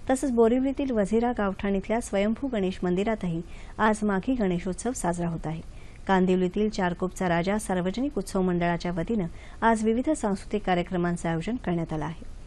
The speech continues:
चौदा फेब्रुवारी रोजी गजर महाराष्ट्राचा या ढोल ताशा स्पर्धेचं आयोजनही करण्यात आलं आहे. या मंडळाच्या वतीनं अनेक सामाजिक उपक्रमही राबवले जातात.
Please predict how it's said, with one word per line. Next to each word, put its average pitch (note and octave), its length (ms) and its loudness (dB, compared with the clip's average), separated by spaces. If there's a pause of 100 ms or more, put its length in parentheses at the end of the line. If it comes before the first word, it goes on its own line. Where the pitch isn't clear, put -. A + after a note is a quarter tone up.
(420)
चौदा C#4+ 260 8
फेब्रुवारी D4 440 2
रोजी C#4 280 0
गजर A3+ 360 2
महाराष्ट्राचा G3+ 720 0 (180)
या G3 80 0
ढोल G3 340 0
ताशा F#3+ 240 -2
स्पर्धेचं F#3 480 -4
आयोजनही E3+ 540 -2
करण्यात F3 380 -2
आलं D#3 100 -2
आहे. E3 140 -6 (420)
या F#3 100 2
मंडळाच्या E3+ 520 2
वतीनं G3+ 320 0 (340)
अनेक B3 280 2
सामाजिक F#3+ 500 0
उपक्रमही F3 580 -2
राबवले F3 360 0
जातात. D#3 280 -6